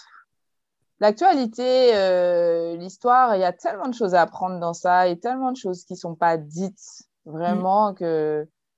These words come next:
Speaker 1: en fait, moi, je me dis, et je me fais un devoir aussi de pouvoir exprimer les choses qu'on peut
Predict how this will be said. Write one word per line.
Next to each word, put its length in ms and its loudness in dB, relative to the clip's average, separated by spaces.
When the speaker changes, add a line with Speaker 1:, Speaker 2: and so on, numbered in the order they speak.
Speaker 1:
en 40 -20
fait, 200 -6
moi, 140 -2
je 100 -12
me 120 -6
dis, 200 -10
et 220 -2
je 120 -12
me 80 -8
fais 140 -10
un 120 -6
devoir 340 -4
aussi 220 -8
de 80 -6
pouvoir 380 -4
exprimer 600 -10
les 140 -8
choses 300 -12
qu'on 160 -16
peut 120 -16